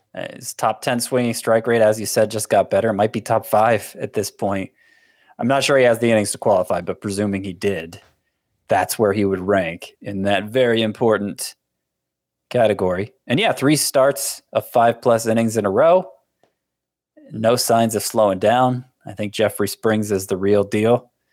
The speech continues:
The reason John Gray is last for me, so I'd, I'd go Springs, then Cabrera, then Gray, is as, as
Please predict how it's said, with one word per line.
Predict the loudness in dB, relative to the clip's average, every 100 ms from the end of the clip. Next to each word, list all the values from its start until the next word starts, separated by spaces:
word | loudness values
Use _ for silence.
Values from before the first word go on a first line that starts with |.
| _ _ _ _ _ _
The | 0
reason | 0 2 0
John | 0 0 2 0
Gray | -2 0 4 4 4 2 0 -4 -6 _ _ _ _ _ _ _ _
is | -12 -10
last | 0 0 2 -2 -6
for | -8 -8
me, | -8 -12 -4
so | 0
I'd, | 2
I'd | 0 0
go | 0 0
Springs, | 0 0 2 0 -2 -8 _ _ _ _
then | -4 -2
Cabrera, | -2 0 4 4
then | 2 -2
Gray, | 0 2 2 -2 -12 _ _ _ _ _ _
is | -12 -10 -6
as, | -6 -2
as | -4 -4